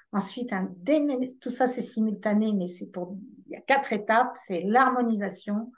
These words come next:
l'ancrage, mais dans l'être et non plus dans la personnalité, comment je rayonne dans le corps social à partir de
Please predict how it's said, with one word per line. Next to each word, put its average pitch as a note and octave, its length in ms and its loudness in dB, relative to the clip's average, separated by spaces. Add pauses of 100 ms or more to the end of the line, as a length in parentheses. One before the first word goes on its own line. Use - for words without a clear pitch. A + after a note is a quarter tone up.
(200)
l'ancrage, B3+ 720 4
mais F#3 140 0
dans F3+ 220 0
l'être C#4+ 520 0
et F#3+ 60 -10
non F#3 260 -8
plus A3+ 140 -10
dans F#3+ 120 -2
la F3 120 -2
personnalité, F3+ 680 -6 (400)
comment A#3+ 280 4
je F#3+ 160 0
rayonne C4 1040 4 (380)
dans A3+ 320 2
le A3 140 0
corps - 240 -4
social G#3 580 0
à D#3 60 -2
partir - 480 -10
de F3+ 160 -4